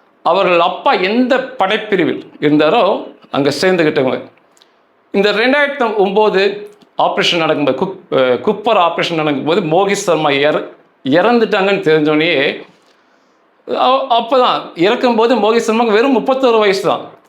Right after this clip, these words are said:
கல்யாணமாகி சில வருஷம் தான் வாழ்ந்திருப்பாங்க. அப்படி இடிஞ்சு போயிட்டாங்க அவங்க மனைவி. அப்படிதான் சொல்றாங்க. ரொம்ப இடிஞ்சு போய் மிகப்பெரிய சோகத்து வாழ்க்கைக்குள்ள அவங்க போயிட்டாங்க. யாருமே அவரை வந்து ஆறுதல் சொல்ல முடியல.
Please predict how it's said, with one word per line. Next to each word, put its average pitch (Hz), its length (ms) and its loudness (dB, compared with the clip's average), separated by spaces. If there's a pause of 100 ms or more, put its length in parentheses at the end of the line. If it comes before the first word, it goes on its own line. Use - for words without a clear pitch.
(120)
கல்யாணமாகி 202 480 0
சில 214 240 0
வருஷம் 208 260 0
தான் 226 120 0
வாழ்ந்திருப்பாங்க. 156 640 0 (720)
அப்படி 214 460 0
இடிஞ்சு 269 320 4
போயிட்டாங்க 131 340 0
அவங்க 120 160 -2
மனைவி. 120 300 -2 (360)
அப்படிதான் 156 300 0
சொல்றாங்க. 170 440 -2 (240)
ரொம்ப 247 420 0
இடிஞ்சு 196 460 2
போய் 139 440 0 (300)
மிகப்பெரிய 254 720 0 (180)
சோகத்து 240 680 -2
வாழ்க்கைக்குள்ள 202 800 2
அவங்க 143 360 0
போயிட்டாங்க. 131 360 -2
யாருமே 180 440 0
அவரை 175 200 0
வந்து 180 400 0
ஆறுதல் 156 380 0
சொல்ல 131 180 -2
முடியல. 113 240 -6